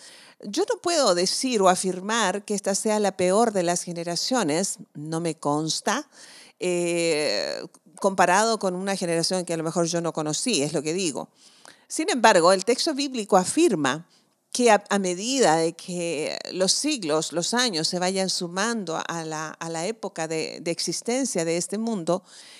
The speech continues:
la maldad, lo malo, y lo malo está en función de cuánto mi acción perjudica la vida de otros. Eso lo convierte en algo, me, me, lo convierte en algo malo. Algo malo es cuando yo atento contra mi propia persona.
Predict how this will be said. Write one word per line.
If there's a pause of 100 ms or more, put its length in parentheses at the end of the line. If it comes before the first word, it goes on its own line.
(140)
la
maldad, (540)
lo
malo,
y
lo
malo
está
en
función
de (140)
cuánto (220)
mi
acción
perjudica
la
vida
de
otros. (280)
Eso
lo
convierte
en
algo,
me,
me, (380)
lo
convierte
en
algo
malo. (380)
Algo
malo
es
cuando
yo
atento
contra
mi
propia
persona.